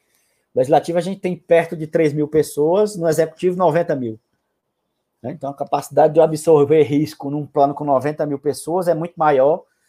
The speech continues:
do que a capacidade de eu absorver risco num plano de três mil pessoas. É, preservar a estabilidade da sinistralidade, de novo, estabilizar o custeio. Tá? Então, <clears throat> o que a gente fez aqui de ponderação foi: dado que eu cobro,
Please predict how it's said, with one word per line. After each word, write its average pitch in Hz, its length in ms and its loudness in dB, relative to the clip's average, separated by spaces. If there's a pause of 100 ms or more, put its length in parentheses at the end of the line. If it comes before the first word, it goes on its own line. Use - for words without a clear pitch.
(420)
do 135 100 -10
que 165 100 -2
a 151 40 2
capacidade 143 600 -2
de 147 80 2
eu 143 40 4
absorver 135 400 -4
risco 143 300 -6
num 143 80 -10
plano 135 260 -4
de 135 80 -8
três 131 280 -4
mil 127 160 -6
pessoas. 117 640 -4 (1080)
É, 139 220 8
preservar 156 440 4
a 175 40 4
estabilidade 156 640 2
da 139 80 0
sinistralidade, 156 840 -4
de 202 40 -10
novo, 170 300 4
estabilizar 165 500 0
o 165 40 2
custeio. 165 520 0 (640)
Tá? 131 100 -8
Então, 180 380 -4 (520)
<clears throat> 196 160 -2
o 165 80 -8
que 202 80 0
a 175 40 4
gente 190 240 -2
fez 175 260 0
aqui 175 160 -4
de 160 80 -10
ponderação 165 540 -2
foi: 151 400 2 (520)
dado 262 460 2
que 254 100 0
eu 220 100 8
cobro, 143 600 0